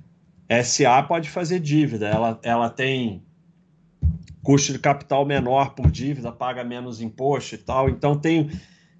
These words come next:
um percentual de dívida que as empresas podem fazer que, se bem administradas, se refletem em lucro. O banco, que eu lembre, é uma empresa, né?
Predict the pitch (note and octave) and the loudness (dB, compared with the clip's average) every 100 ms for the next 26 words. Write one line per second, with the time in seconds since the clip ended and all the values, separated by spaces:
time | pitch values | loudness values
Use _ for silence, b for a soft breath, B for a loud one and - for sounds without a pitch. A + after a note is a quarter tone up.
0 | _ C#3+ D3 E3+ D#3+ F3 D#3+ D#3+ D#3+ D#3 | _ 0 2 4 2 0 0 2 2 2
1 | B2+ A#2 C#3+ C#3 C3 C3 B2+ B2 A#2 B2+ | 2 2 2 0 -2 -4 -6 -6 -4 -2
2 | A#2 A#2 - A#2+ A#2+ B2+ A2 C3 C#3+ - | -2 -4 -4 -4 -2 -2 0 0 0 -4
3 | C3+ B2+ B2 A2+ A#2+ A2+ - B2 C3 C#3+ | -2 0 0 0 0 -2 0 4 4 4
4 | D3 - B B _ _ _ _ _ _ | 0 -4 B B _ _ _ _ _ _
5 | _ _ - - - - C3 C3+ - C3 | _ _ -20 -18 -4 0 2 2 2 0
6 | C3+ D3+ D#3+ C3+ C3+ - B2+ A2 D3 F#3 | 0 0 0 0 -2 -4 -4 2 2 2
7 | F3 D3 C#3 A#2 C3 D3+ D#3 E3 F3 G3 | -2 0 0 2 0 0 -2 -2 -2 -6
8 | - D3 C3+ B2 G2 F2+ - _ _ - | -4 0 2 0 -4 -10 -10 _ _ -16
9 | - - G2+ G2+ B2+ | -16 -14 -8 -6 -6